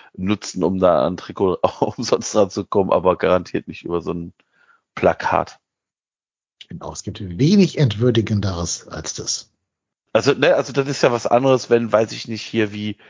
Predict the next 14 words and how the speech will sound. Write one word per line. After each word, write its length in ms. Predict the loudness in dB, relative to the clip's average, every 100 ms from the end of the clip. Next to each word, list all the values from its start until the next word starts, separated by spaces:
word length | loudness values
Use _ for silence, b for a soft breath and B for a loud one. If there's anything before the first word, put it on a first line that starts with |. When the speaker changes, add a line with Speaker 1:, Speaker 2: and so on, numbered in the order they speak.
| b b b b b
Speaker 1:
wie 140 | -8
diese 260 | -6 -4 -4
Story 400 | 0 0 2 2
mit 380 | 0 -4 -4
dem, 320 | -2 -2 -2 -4
dem 240 | -4 -4
kleinen 360 | 0 2 0 -2
Fan, 300 | 0 0 0
dem 140 | -4
Luis, 400 | -4 -4 -4 -4
der 120 | -2
da, 320 | 2 4 4
Speaker 2:
Ja. 380 | 2 2 2
Speaker 1:
äh, 40 | 0